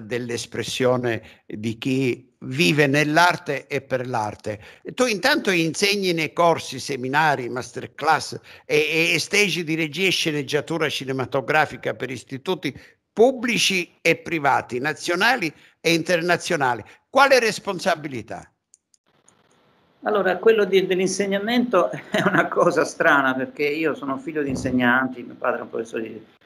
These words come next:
Speaker 2: di storia e filosofia, mia madre era un'insegnante di lettere, e io ho avuto un rapporto con la scuola molto difficile, perché ero, mm,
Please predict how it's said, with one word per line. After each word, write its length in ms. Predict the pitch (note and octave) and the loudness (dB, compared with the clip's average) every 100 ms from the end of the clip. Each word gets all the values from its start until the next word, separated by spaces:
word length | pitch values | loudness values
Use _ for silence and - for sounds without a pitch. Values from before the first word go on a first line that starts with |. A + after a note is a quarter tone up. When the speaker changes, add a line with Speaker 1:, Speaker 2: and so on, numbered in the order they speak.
| _ - | _ -12
Speaker 2:
di 100 | - | -6
storia 220 | - B2 | 0 0
e 40 | |
filosofia, 460 | B2 A2+ A#2+ - B2 | 2 -2 -2 0 0
mia 120 | A#2 | 2
madre 280 | A2+ G#2+ G#2 | 0 0 0
era 100 | G2 | -2
un'insegnante 520 | G2+ G2+ G#2 G#2 G2+ | -4 -6 -8 -6 -4
di 100 | A2+ | -4
lettere, 460 | - B2 - A2+ - - - - _ | 0 -2 0 -2 -2 -18 -20 -20 _
e 300 | - D3 C#3 D3 | 2 6 6 8
io 140 | F3+ | 8
ho 20 | |
avuto 200 | D#3+ E3 | 6 6
un 60 | D#3 | 4
rapporto 380 | D3+ F3+ F3 E3+ | 6 4 4 2
con 120 | D3 | 2
la 40 | |
scuola 280 | B2+ D#3+ D3 | 2 2 4
molto 260 | C3+ C#3 D3 | 2 -2 -4
difficile, 580 | C3+ - C#3+ C3 B2 | -6 -6 -8 -6 -8
perché 320 | B2 A#2+ - B2+ | -8 -8 -4 0
ero, 540 | A#2+ A#2+ A#2 A#2+ A#2+ | 0 0 0 -2 -4
mm, 100 | A#2+ | -6